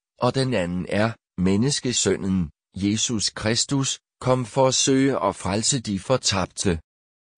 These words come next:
Luk nitten, vers tiende, "Jeg er vejen,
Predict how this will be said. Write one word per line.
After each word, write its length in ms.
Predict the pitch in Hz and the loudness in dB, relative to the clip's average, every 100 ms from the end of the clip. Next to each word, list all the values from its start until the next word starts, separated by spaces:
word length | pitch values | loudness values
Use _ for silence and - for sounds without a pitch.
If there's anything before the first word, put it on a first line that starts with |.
| - | -2
Luk 320 | 95 120 - | 0 0 0
nitten, 380 | 151 156 180 147 | -2 0 0 2
vers 280 | 113 131 - | 2 0 -2
tiende, 520 | - 156 131 139 95 | -4 -4 -4 -2 0
"Jeg 260 | 90 90 | 0 0
er 160 | 82 85 | 0 0
vejen, 480 | 80 113 98 123 | 2 0 0 -4